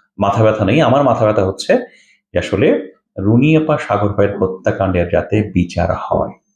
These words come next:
আওয়ামী লীগ কোনো কারণে এই বিচারটা করেনি, আমরা জানি, নিশ্চয়ই এর পেছনে হয়তো শুভ অশুভ কোনো কারণ থাকতে পারে। তো সেই কারণগুলো তো জানার অধিকার আমাদের আছে।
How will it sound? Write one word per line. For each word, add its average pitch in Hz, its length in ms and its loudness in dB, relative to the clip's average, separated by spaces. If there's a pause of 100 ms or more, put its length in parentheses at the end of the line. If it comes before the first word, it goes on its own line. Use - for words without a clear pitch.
(500)
আওয়ামী 107 300 2
লীগ 143 140 0 (160)
কোনো 127 180 2
কারণে 131 340 0
এই 135 200 -2
বিচারটা 135 300 -2
করেনি, 160 380 0 (340)
আমরা 98 180 -2
জানি, 98 260 2
নিশ্চয়ই 113 640 0
এর 104 140 -2
পেছনে 104 300 0
হয়তো 98 460 0 (600)
শুভ 120 300 2
অশুভ 107 580 2
কোনো 104 180 2
কারণ 98 260 0
থাকতে 92 260 -4
পারে। 90 240 -4 (480)
তো 101 60 -6
সেই - 220 -2
কারণগুলো 120 480 0
তো 131 80 0
জানার 117 280 2
অধিকার 113 360 2
আমাদের 101 260 2
আছে। 82 200 -2